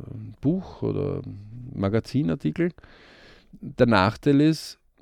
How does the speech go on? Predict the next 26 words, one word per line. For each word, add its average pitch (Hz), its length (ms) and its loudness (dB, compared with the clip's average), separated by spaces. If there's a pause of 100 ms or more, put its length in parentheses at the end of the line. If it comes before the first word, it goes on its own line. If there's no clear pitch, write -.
(140)
die 123 80 0
sind 131 260 0
halt 127 160 0
schon 123 140 -4
so - 360 -6
groß 110 480 -2
teilweise, 127 560 0
dass 117 280 -4
man, 117 840 -4
dass 117 140 -6
es 113 80 -6
schwieriger 131 440 2
ist, 123 320 0
einmal 113 880 0 (280)
an 107 200 -6
sie 110 140 0
ranzukommen 95 760 -2 (140)
oder 101 180 -6
sie 101 140 -2
sind 113 180 2
nicht 117 140 -2
gleich 95 300 0
in 113 80 -2
der 113 100 -2
Nähe, 98 380 -6 (260)
ja. 131 160 0